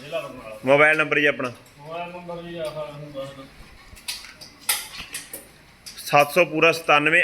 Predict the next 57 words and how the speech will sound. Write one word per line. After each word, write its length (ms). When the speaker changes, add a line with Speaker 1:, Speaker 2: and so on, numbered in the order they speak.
Speaker 2:
ਅੱਸੀ 220
ਸੱਤ 200
ਸੌ 100
ਬਿਆਲੀ, 280
ਹਨਾ? 140
Speaker 1:
ਹਾਂ। 240
Speaker 2:
ਠੀਕ 200
ਹੈ, 80
ਪਿੰਡ 280
ਸੈਣਾ, 360
ਜ਼ਿਲ੍ਹਾ 220
ਬਰਨਾਲਾ 360
ਆ 120
ਗਿਆ। 200
ਸੋ 120
ਆਹ 100
ਹੈਗਾ 160
ਵੀਰ 160
ਦਾ 120
ਮੋਬਾਈਲ 320
ਨੰਬਰ 220
ਆ। 260
ਤੇ 120
ਜਿਹੜੇ 140
ਆਪਾਂ 160
ਪਹਿਲੇ 240
ਨੰਬਰ 240
'ਤੇ 100
ਮੱਝ 240
ਦੇਖੀ 320
ਜਾਂਦੇ 220
ਆ 60
ਜੀ, 100
ਕਿਹੜਾ 280
ਸੂਆ 220
ਸੂੰਦੀ 320
ਆ 60
ਇਹ? 120
Speaker 1:
ਇਹ 160
ਤੀਜਾ 380
ਸੂਆ 300
ਜੀ। 100
Speaker 2:
ਤੀਜਾ 400
ਸੂਆ 240
ਸੂੰਦੀ 380
ਆ। 100
Speaker 1:
ਹਾਂ। 100
Speaker 2:
ਤੇ 260
ਕੈ 320
ਕੁ 100
ਦਿਨ 160
ਲੈਂਦੀ 240
ਪਈ 120
ਆ 80
ਸੂਣ 240
'ਚ 60
ਹਜੇ? 340